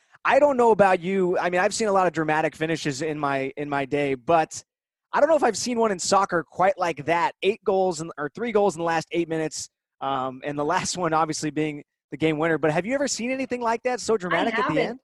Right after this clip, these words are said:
Speaker 2: I haven't. You know, it's funny 'cause I was, I was working during the game, and we had it on the T V, and it was zero zero for the longest time. And then I look up, and it's, you know, one nothing. I'm like, "Okay, this is gonna get interesting, get interesting."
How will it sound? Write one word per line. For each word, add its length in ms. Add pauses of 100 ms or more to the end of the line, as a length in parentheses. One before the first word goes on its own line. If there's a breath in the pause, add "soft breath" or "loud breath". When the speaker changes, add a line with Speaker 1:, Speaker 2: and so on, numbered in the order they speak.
Speaker 2:
I 120
haven't. 360
You 60
know, 120
it's 120
funny 260
'cause 200
I 120
was, 200
I 160
was 160
working 420
during 220
the 60
game, 420 (300)
and 120
we 80
had 160
it 80
on 160
the 80
T 220
V, 340
and 140
it 100
was 120
zero 300
zero 240
for 140
the 60
longest 400
time. 360
And 120
then 100
I 80
look 280
up, 260
and 100
it's, 280 (100)
you 80
know, 180
one 240
nothing. 320
I'm 80
like, 140
"Okay, 260
this 100
is 80
gonna 160
get 60
interesting, 380 (160)
get 100
interesting." 600